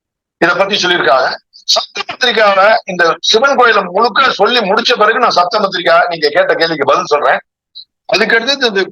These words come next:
கோயிலை பொறுத்த வரைக்கும், கோயில் என்ன கோயில்னா ஒரே தளம், நீங்க விட்டுறக்கூடாது. ஏன்னா இடிச்சிட்டு ரெண்டு தளத்துல கட்டுவாங்க, அதை இடிக்க விடக்கூடாதுங்கிறதுக்காக இது, இதை சொல்றோம். இதுக்கு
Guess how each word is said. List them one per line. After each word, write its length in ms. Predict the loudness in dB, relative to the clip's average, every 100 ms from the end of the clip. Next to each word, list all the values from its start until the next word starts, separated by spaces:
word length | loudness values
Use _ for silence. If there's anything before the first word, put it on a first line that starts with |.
| -2
கோயிலை 440 | 2 2 2 0 0
பொறுத்த 320 | -2 0 0
வரைக்கும், 380 | 0 0 -4 -8 _ _ _ 0
கோயில் 300 | 0 2 0
என்ன 260 | -2 -2
கோயில்னா 300 | -2 0 -2 -2
ஒரே 220 | 0 2 0
தளம், 340 | 0 0 -2
நீங்க 180 | -2 -2
விட்டுறக்கூடாது. 500 | -2 -2 0 0 0 -2
ஏன்னா 200 | 0 0 -2 -4 -14 -10 -2
இடிச்சிட்டு 400 | 0 0 0 0
ரெண்டு 200 | 0 0
தளத்துல 300 | -2 -2 0
கட்டுவாங்க, 400 | 0 2 2 2 -2 _ _ _ _ _ -4
அதை 140 | -2 0
இடிக்க 220 | -2 -2
விடக்கூடாதுங்கிறதுக்காக 960 | 0 -2 0 0 0 0 0 0 0 0
இது, 140 | 0 0 -2 -8 -4
இதை 160 | -2 0
சொல்றோம். 320 | 0 0 -2
இதுக்கு 280 | -2 0